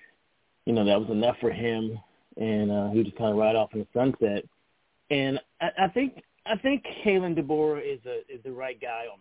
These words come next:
paper. Um, you know, he seems to be innovative with his offensive style,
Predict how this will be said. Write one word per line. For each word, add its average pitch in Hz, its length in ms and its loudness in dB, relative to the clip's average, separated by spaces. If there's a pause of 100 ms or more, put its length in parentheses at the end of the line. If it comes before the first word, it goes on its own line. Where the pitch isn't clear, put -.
paper. 107 440 -6 (420)
Um, 107 400 -4 (140)
you 139 80 4
know, 120 60 4
he 139 200 4
seems 139 260 4
to 123 80 0
be 123 200 2
innovative 127 680 2
with 113 120 -4
his 113 120 -12
offensive 117 440 -6
style, 113 580 4